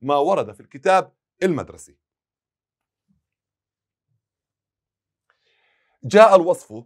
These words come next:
"ومنهم المضيء بقدر"، ومنهم المضيء بقدر. الوارد في عبارة:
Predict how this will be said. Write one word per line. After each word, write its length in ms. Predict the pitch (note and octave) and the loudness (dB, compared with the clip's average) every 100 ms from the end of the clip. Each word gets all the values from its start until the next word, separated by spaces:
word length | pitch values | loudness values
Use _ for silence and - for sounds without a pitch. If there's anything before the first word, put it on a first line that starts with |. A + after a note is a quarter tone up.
| _ _ - | _ _ -2
"ومنهم 580 | C#3+ F#3+ A3+ D#3+ G#3 - D#3 | 2 2 -2 -8 -10 -6 -4
المضيء 640 | D#3+ C#3+ C3+ G3 F#3 F#3 - | -4 -6 -12 -10 -10 -12 -14
بقدر"، 580 | D#3 F3 F3 A2 - _ _ _ _ _ _ _ _ _ _ _ _ _ _ | -10 -2 -2 -4 -16 _ _ _ _ _ _ _ _ _ _ _ _ _ _
ومنهم 380 | B2+ F3 F#3 D3 | 2 2 0 -6
المضيء 580 | C3+ C3 F3 F3 F#3+ - | -12 -10 -8 -2 -2 -4
بقدر. 480 | C#3+ - - - _ _ _ _ - | -6 2 2 0 _ _ _ _ 2
الوارد 520 | D#3+ D3+ G3+ G#3+ E3+ | 2 2 -2 -2 -6
في 260 | - E3 D3 | -12 -16 -6
عبارة: 420 | D3+ F#3+ F#3 | 0 2 2